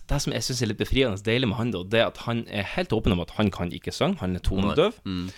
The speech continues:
Speaker 1: Men de har selvfølgelig vært i studioet til Staysman, eh, og gutta hans da, som har skrevet det her og produsert det her,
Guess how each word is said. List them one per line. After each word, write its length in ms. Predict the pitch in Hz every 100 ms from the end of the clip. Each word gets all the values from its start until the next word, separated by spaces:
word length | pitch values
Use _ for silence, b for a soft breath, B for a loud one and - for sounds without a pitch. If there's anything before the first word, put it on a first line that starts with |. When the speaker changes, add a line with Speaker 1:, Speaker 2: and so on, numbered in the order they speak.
| B B
Speaker 1:
Men 200 | 135 139 127
de 80 |
har 100 | 127
selvfølgelig 320 | 123 120 117 107
vært 120 | 110
i 80 | 95
studioet 400 | - 113 107 92 -
til 80 | -
Staysman, 720 | - 127 139 - 90 90 90 B B B B -
eh, 360 | 104 107 101 -
og 320 | 110 107 104
gutta 220 | 117 113
hans 280 | 107 127 -
da, 100 | 85
som 220 | - 95
har 100 | 90 92
skrevet 380 | - 104 120
det 80 | 127
her 240 | 123 143 117
og 280 | 101 95 -
produsert 420 | 92 87 113 -
det 80 | 123
her, 240 | 156